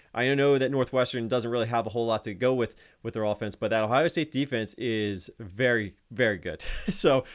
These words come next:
that's why I think that Ohio State still is one of the best teams in the country. They left no doubt Friday night, as a team in that position should be doing.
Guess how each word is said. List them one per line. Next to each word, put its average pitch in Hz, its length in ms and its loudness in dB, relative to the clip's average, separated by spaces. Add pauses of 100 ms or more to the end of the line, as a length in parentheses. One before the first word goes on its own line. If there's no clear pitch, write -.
(240)
that's 156 240 6
why 156 120 6
I 143 40 4
think 147 180 0
that 131 100 4
Ohio 131 240 4
State 135 260 -2
still 147 260 2
is 139 160 4
one 131 140 -2
of 127 60 0
the 117 60 0
best 117 220 0
teams 110 200 -6
in 101 60 -6
the 98 60 -8
country. 127 400 -4 (300)
They 117 100 0
left 117 260 0
no 120 240 0
doubt 113 360 0 (240)
Friday 117 340 2
night, 113 260 0
as 143 360 4
a 139 100 0
team 165 400 -2
in 160 140 -2
that 156 240 0
position 151 640 -4 (180)
should 165 240 0
be 120 80 -6
doing. 87 260 -10